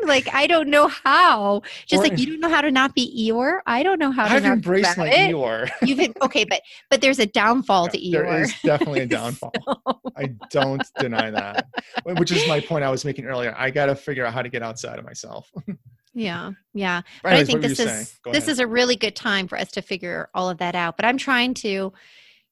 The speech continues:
Speaker 1: have conversations with each individual who has identified weaknesses in me. And that's been the beauty. We, I've been having these conversations with all of my kids, with my husband, and asking them about what they see as my weakness.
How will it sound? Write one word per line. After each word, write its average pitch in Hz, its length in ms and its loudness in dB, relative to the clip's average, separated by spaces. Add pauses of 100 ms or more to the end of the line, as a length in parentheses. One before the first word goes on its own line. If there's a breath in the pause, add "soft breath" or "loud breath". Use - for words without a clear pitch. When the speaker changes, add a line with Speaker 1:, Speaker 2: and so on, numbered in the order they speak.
Speaker 1:
have - 220 -4
conversations 202 880 -2
with 190 240 -6
each 202 260 -6
individual 185 760 -6 (120)
who 226 120 -4
has 180 420 0
identified 196 960 -4
weaknesses 233 960 -6
in 233 180 -4
me. 254 360 -6 (500 soft breath)
And 226 120 -2
that's 240 240 -4 (260)
been 214 120 2
the 202 80 -2
beauty. 240 480 -6 (220)
We, 226 180 0
I've 208 140 0
been 220 100 -4
having 220 440 -2
these 190 120 -4
conversations 185 1040 -8
with 185 340 -6 (160)
all 202 160 0
of 226 120 -4
my 220 100 -2
kids, 190 460 -4
with 196 160 -8
my 196 100 -4
husband, 175 560 -6 (420 soft breath)
and 208 200 -2
asking 190 500 -2
them 180 220 0
about 175 260 -2
what 180 240 -4
they 175 140 -2
see 160 300 -4
as 160 120 -8
my 151 140 0
weakness. - 600 -8